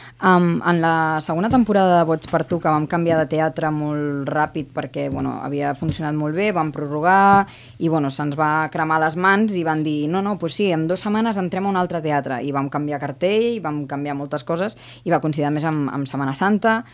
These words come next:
eh, la promo va sortir la mateixa setmana de l'estrena, o sigui, com moltes coses que anaven en contra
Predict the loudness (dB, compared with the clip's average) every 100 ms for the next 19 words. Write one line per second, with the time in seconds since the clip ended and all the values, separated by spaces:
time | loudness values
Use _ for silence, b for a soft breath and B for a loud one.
0 | b b -8 -4 -2 0 -2 0 0 0
1 | -2 -6 -6 -4 -2 0 0 -2 -2 -4
2 | -6 -4 -4 -2 -2 -2 -2 -2 0 0
3 | 0 -2 -4 -2 -2 -2 0 0 -2 -2
4 | 0 0 0 0 2 0 2 8 8 8
5 | 4